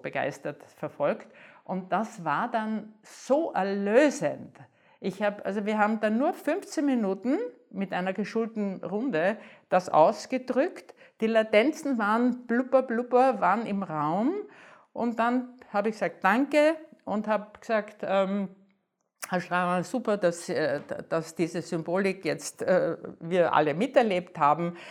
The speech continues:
Äh, wir haben diese unterschiedlichen, äh, Auswirkungen ein bisschen besprochen. Das wird noch nach,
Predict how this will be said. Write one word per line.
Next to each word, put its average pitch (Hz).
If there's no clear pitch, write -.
Äh, -
wir 147
haben 170
diese 175
unterschiedlichen, 170
äh, 143
Auswirkungen 160
ein 156
bisschen 226
besprochen. 180
Das 170
wird 175
noch 156
nach, 170